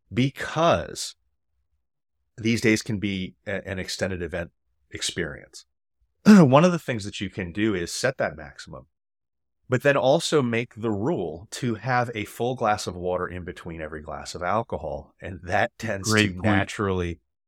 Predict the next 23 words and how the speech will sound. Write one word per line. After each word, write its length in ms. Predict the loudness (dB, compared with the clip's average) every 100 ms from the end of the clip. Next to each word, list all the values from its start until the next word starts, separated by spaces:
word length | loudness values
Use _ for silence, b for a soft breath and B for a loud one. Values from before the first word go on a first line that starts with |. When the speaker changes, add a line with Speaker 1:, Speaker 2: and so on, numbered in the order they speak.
| _ _
Speaker 1:
help 240 | -2 -2 2
quite 220 | 2 4
a 40 |
bit, 180 | 4 2
not 180 | 4 2
only 280 | 2 0 0
with, 280 | 0 -2 _
with 340 | -8 -6 -6 _
slowing 460 | -10 -2 0 0 -2
down 200 | -2 -4
the 80 | -6
drinking, 380 | -8 -8 -8
but 180 | -6 -6
with 140 | -4 -4
any 180 | -6
sort 220 | -6 -6 -6
of 60 |
hangover 400 | -6 -6 -6 -8
that 160 | -14 -16
you 40 |
might 160 | -14 -10
have. 120 | -6
Speaker 2:
Certainly. 640 | 4 6 6 4 0 -4